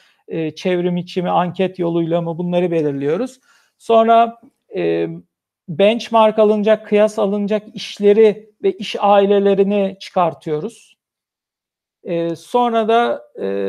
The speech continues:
veri toplamayı, sistemimizi planlıyoruz. Hangi verileri isteyeceğiz, ne şekilde isteyeceğiz ve bunları nasıl toparlayacağız? Daha sonra da ilk iletişime geçiyoruz. Böylelikle ilk fazı tamamlamış oluyoruz. İkinci faz dediğimiz tasarım ve geliştirme fazında ise,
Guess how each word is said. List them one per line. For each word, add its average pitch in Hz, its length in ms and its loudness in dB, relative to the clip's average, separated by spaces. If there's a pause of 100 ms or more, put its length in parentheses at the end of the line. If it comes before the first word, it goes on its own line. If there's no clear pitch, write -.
(480)
veri 208 380 2
toplamayı, 220 960 0
sistemimizi 208 760 -4
planlıyoruz. 180 880 -2 (240)
Hangi 202 360 0
verileri 175 360 -2
isteyeceğiz, 165 380 -4
ne 190 120 -4
şekilde 170 380 -8
isteyeceğiz 180 640 -6 (340)
ve 185 140 -4
bunları 180 300 0
nasıl 185 200 -2
toparlayacağız? 180 680 -2
Daha 220 200 4
sonra 190 340 -2
da 247 220 -2
ilk 240 240 -6 (340)
iletişime 202 560 0
geçiyoruz. 202 500 -2
Böylelikle 196 420 0
ilk 202 200 -8
fazı 190 280 -2
tamamlamış 202 580 0
oluyoruz. 143 420 -8
İkinci 233 380 -8
faz 208 300 2
dediğimiz 202 400 -4 (320)
tasarım 208 420 0
ve 208 80 0
geliştirme 208 580 -2
fazında 214 440 -2
ise, 226 420 -2